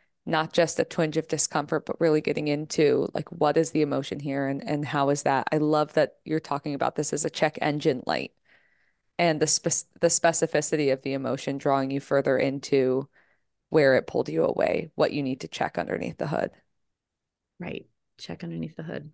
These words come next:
Speaker 2: Exactly.
Speaker 1: Awesome. So stuckness, the energy of stuckness was a theme of twenty twenty-three. Was there anything else that felt like threads or themes that wove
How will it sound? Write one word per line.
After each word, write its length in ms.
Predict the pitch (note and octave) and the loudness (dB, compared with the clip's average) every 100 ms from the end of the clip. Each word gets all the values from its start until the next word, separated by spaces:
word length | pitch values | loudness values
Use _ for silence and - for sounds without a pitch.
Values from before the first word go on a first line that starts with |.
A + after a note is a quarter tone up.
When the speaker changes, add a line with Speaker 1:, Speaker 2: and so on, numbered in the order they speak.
| - | -16
Speaker 2:
Exactly. 680 | E3+ F3 F3 D#3 - G#3 F#3 _ _ _ _ _ _ _ _ _ - | -14 -12 -12 -12 -14 -14 -16 _ _ _ _ _ _ _ _ _ -12
Speaker 1:
Awesome. 540 | E3 D3+ - E3 D#3+ _ _ _ - - _ _ | -10 -8 -8 -8 -12 _ _ _ -20 -20 _ _
So 180 | - - | 0 2
stuckness, 920 | - - F#3 F#3 D#3 D3 F#3 - - | 2 4 2 2 -2 -2 -4 -6 -2
the 120 | D#3+ | 2
energy 300 | D3+ D#3+ E3 | 2 0 2
of 80 | E3+ | 0
stuckness 540 | - D3+ D3 - C#3+ - | 2 -2 -2 -4 -6 -4
was 140 | D3 | -4
a 40 | |
theme 340 | D3 - C3+ C#3 | -2 -4 -4 -6
of 100 | - | -8
twenty 280 | - C3 C3+ | -6 -4 -4
twenty-three. 680 | - C#3 C3 C#3 C#3 D#3 - _ _ _ _ _ C4 D#4+ _ - | -6 -8 -6 -6 -4 -8 -14 _ _ _ _ _ -14 -14 _ -2
Was 100 | G3 | 2
there 100 | A3+ | 2
anything 380 | C4 C#4 C#4 A3 | 4 2 2 2
else 300 | D#3 D3+ - | 2 0 0
that 200 | - - | 0 0
felt 300 | E3 D#3 - | 0 0 2
like 460 | D#3+ C#3 - - _ _ _ _ _ - | 2 2 -4 -20 _ _ _ _ _ -2
threads 400 | E3+ D3 C#3 D#3+ | 2 2 2 0
or 60 | D3+ | -2
themes 400 | E3 D#3 C#3+ - | -2 -6 -6 -4
that 120 | G2 | -2
wove 380 | D3 C3+ C3+ | 2 0 -2